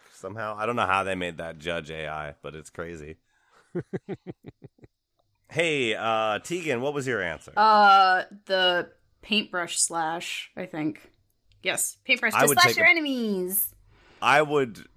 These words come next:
Speaker 1: I would like to see whatever god we were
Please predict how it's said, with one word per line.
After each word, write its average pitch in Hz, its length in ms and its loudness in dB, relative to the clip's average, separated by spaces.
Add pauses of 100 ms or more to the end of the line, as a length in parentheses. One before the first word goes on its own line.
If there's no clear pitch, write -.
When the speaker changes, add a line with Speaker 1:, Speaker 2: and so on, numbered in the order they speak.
(240)
Speaker 1:
I 131 160 4
would 160 180 -4
like 131 240 2
to 120 80 -6
see 101 580 -6 (400)
whatever 104 400 0
god 92 440 -2
we 92 140 -8
were 78 500 -6